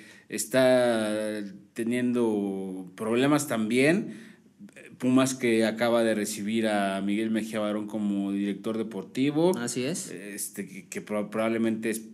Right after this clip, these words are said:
Speaker 1: eh, vamos a esperar, eh, pues, resultados más adelante. Ya estamos a la mitad del torneo prácticamente.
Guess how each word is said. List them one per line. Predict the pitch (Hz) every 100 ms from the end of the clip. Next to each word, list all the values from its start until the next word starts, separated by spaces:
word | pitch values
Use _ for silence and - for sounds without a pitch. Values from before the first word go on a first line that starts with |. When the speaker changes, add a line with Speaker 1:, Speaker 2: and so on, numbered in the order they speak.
| -
Speaker 1:
eh, | 113 117 117 113
vamos | 110 107 110
a |
esperar, | 107 - 107 107 110 110
eh, | 113 113 104 101 98 98 98 95 90 - - - - _
pues, | - 104
resultados | 107 104 107 - 127 139 127 - - - -
más | 101 107 113 117
adelante. | 120 131 139 156
Ya | 139
estamos | 117 120 113 113
a |
la | 104
mitad | 101 98 113
del | 107
torneo | 110 104 104 113 110
prácticamente. | 107 - 101 117 127 127 127 160 170 -